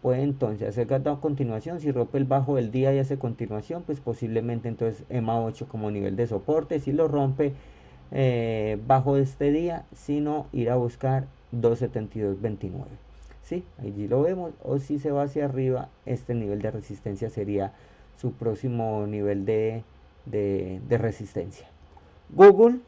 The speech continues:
Google una Inside Day Bar, muchas con Inside Day Bar. Ayer por eso el mercado estuvo tan lateral, porque lo vimos que varias de ellas y muchas tecnológicas estuvieron haciendo Inside Day Bar,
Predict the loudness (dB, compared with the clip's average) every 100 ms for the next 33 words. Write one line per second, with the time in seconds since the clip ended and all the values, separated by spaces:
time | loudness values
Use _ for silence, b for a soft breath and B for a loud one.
0 | -18 -20 -4 2 4 4 2 2 4 4
1 | 4 6 6 4 4 2 2 2 4 2
2 | 2 -2 0 0 2 2 2 4 4 4
3 | 2 2 2 2 2 2 4 2 0 0
4 | 2 2 2 4 6 6 4 B B B
5 | 4 6 6 4 2 2 2 0 -4 -2
6 | -2 0 0 -2 -2 -2 0 0 2 4
7 | 6 6 4 4 2 2 2 0 0 -2
8 | -2 -2 -2 -2 -2 -2 0 -2 0 0
9 | 0 0 0 -2 -2 -2 0 0 2 0
10 | 2 0